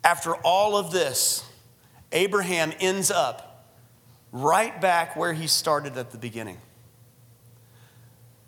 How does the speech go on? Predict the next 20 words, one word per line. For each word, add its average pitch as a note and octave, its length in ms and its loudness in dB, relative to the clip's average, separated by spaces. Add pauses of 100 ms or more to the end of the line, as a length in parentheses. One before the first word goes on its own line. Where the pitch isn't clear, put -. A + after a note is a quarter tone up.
(680)
See, G3 220 0
he F#3+ 80 0
tried G#3 280 4
to G#3+ 100 -6
take G3 160 0
a D#3+ 60 -2
shortcut, G3 500 0
but E3+ 120 0
he E3 160 -6
ended G3+ 280 -2
up D#3+ 180 0
wasting E3+ 600 -2
all F3+ 240 0
of E3+ 100 -8
this E3 160 -2
time F3+ 300 -2
in D#3+ 60 -6
his C#3+ 120 -10
life D#3+ 340 0
because C#3+ 380 -6